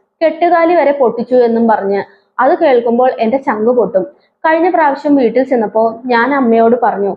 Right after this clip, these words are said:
കുറിച്ചിട്ട് കിട്ടുമ്പോൾ മാല വാങ്ങുമെന്ന്. അതാ ഹരിയേട്ടാ ഞാൻ വഴക്കിട്ടത്. അവര് കുറ്റം പറഞ്ഞതിൽ അവരെ തെറ്റു പറയാൻ പറ്റില്ല അമ്മൂസേ. ഹരിയേട്ടാ, താലി കെട്ടിയ പുരുഷനെ മറ്റാരും കുറ്റപ്പെടുത്തുന്നതോ താഴ്ത്തി കെട്ടുന്നതോ ഒരു ഭാര്യയ്ക്കും ഇഷ്ടമാകില്ല.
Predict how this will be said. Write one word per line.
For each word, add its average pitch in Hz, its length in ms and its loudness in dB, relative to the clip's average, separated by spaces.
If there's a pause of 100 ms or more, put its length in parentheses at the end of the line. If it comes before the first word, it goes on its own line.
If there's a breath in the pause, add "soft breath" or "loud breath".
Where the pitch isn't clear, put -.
(100)
കുറിച്ചിട്ട് 254 380 -2
കിട്ടുമ്പോൾ 226 400 0
മാല 214 340 2
വാങ്ങുമെന്ന്. 202 540 -2 (420 soft breath)
അതാ 269 220 2
ഹരിയേട്ടാ 226 560 0 (200)
ഞാൻ 233 160 0
വഴക്കിട്ടത്. 214 680 0 (680)
അവര് 330 240 2
കുറ്റം 277 360 0
പറഞ്ഞതിൽ 240 560 0
അവരെ 220 260 0
തെറ്റു 269 280 -2
പറയാൻ 240 380 0
പറ്റില്ല 262 360 0
അമ്മൂസേ. 202 460 -2 (460)
ഹരിയേട്ടാ, 262 500 2 (400)
താലി 302 280 2
കെട്ടിയ 302 280 0
പുരുഷനെ 226 500 0
മറ്റാരും 254 600 0
കുറ്റപ്പെടുത്തുന്നതോ 226 840 0
താഴ്ത്തി 220 420 -2
കെട്ടുന്നതോ 220 520 0
ഒരു 262 240 0
ഭാര്യയ്ക്കും 233 520 -2
ഇഷ്ടമാകില്ല. 202 680 0